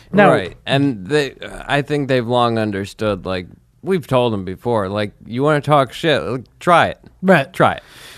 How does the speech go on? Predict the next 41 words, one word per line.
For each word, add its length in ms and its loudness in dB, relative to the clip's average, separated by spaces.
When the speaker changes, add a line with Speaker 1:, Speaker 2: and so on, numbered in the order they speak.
Speaker 3:
Right. 220 6
The 160 6
only 480 6
thing 340 2
that 160 0
keeps 300 0
them 240 6
at 220 2
all, 600 4
like, 340 2
o-, 160 -10
out 200 2
of 60 0
the 100 0
sights 360 -2
of 60 -4
the 60 -2
rest 140 -2
of 60 -12
the 60 -6
world 180 -4
is 20 -12
that 120 -4
they 120 -2
have 400 2
a 60 -4
nuclear 360 -2
weapon. 360 -4
What 100 6
Speaker 2:
But 60 6
Speaker 3:
they 80 6
can 120 2
Speaker 2:
so 160 8
Speaker 3:
do 80 8
Speaker 2:
does 100 6
everybody 480 4
else, 300 2
and 140 -2
we 140 2
have, 160 2
like, 320 -2